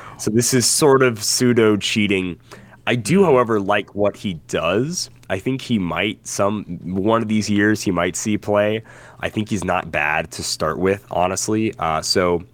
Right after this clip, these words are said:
Speaker 2: To be fair,
Speaker 1: complete-, yeah.
Speaker 2: I think Lord Doom keyword because of, <laughs> like, his dial. Uh, not necessarily
Speaker 1: Probably.
Speaker 2: saying that the character deserves the brute keyword,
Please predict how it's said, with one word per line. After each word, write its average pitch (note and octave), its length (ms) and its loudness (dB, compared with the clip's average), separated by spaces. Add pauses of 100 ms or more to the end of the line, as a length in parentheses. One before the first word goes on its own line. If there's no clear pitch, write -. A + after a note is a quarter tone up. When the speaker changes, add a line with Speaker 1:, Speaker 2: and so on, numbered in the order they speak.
(160)
Speaker 2:
To A#2 100 -10
be A2+ 160 -4
fair, G#2 420 -4
Speaker 1:
complete-, C3 440 0 (460)
yeah. - 200 -2
Speaker 2:
I - 20 -14
think A2 580 -10 (260)
Lord F2 500 -6
Doom F2 340 -8 (100)
keyword C#2+ 560 -12 (220)
because E2 400 -8
of, - 220 -14
<laughs> - 60 -12
like, G#2+ 120 -8
his F2 240 -8
dial. E2 480 -6 (460)
Uh, E2 340 -2 (220)
not A2+ 160 -2
necessarily D#2+ 460 0
Speaker 1:
Probably. D#2 40 0
Speaker 2:
saying F#2 500 -4
that E2+ 240 -6
the D#2+ 320 -6 (540)
character F#2+ 840 -8 (260)
deserves F#2 440 -6
the F#2 80 -8
brute F#2+ 340 -8
keyword, G2+ 540 -8